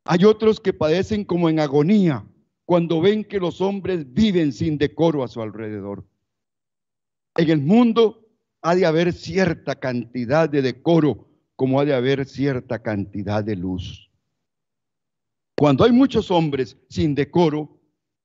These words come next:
hay siempre otros que tienen en sí el decoro de muchos hombres. Esos son los que se rebelan con fuerza terrible contra los que les roban a los pueblos su libertad,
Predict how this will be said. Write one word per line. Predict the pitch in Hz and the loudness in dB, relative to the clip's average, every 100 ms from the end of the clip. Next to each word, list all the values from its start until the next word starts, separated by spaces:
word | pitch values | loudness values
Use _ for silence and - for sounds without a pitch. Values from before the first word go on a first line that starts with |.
| _ - | _ -6
hay | 160 | -4
siempre | 156 - 175 180 175 185 | -4 -2 0 0 -2 0
otros | 165 170 170 165 | 0 -2 -4 -8
que | - 147 | -6 -6
tienen | 160 180 170 | 0 0 0
en | 165 139 | -2 -4
sí | - 185 190 - _ _ _ - | -4 -6 -6 -12 _ _ _ -4
el | 151 131 | -4 -2
decoro | 127 - 151 143 104 | -8 -4 -2 -2 -4
de | 101 | -8
muchos | 113 113 104 | -10 -12 -12
hombres. | 101 90 85 - _ _ _ _ _ _ _ _ _ _ _ _ _ _ _ _ _ _ | -12 -12 -14 -20 _ _ _ _ _ _ _ _ _ _ _ _ _ _ _ _ _ _
Esos | 160 175 156 131 | 2 2 2 -2
son | 165 160 123 104 - | 0 0 0 -8 -16
los | - 110 | -12 -12
que | - 113 | -10 -8
se | 120 | -6
rebelan | 117 120 110 147 139 131 | -4 0 2 2 0 -4
con | - 117 | -4 -6
fuerza | 107 139 131 139 | -2 0 0 -2
terrible | 127 123 107 135 139 123 104 87 _ | -6 -6 -2 2 2 0 -4 -8 _
contra | - 127 110 120 101 - - | -2 -2 0 -4 -6 -8 -6
los | 123 113 | -4 -4
que | 120 | -6
les | 113 110 - | -4 -6 -8
roban | - 143 147 135 | 2 4 4 2
a | 117 | -2
los | 110 - | -6 -6
pueblos | 127 131 127 123 | -2 0 0 -4
su | 110 120 | -4 -4
libertad, | 110 107 92 - 120 117 104 | -2 -4 -6 -4 0 0 -2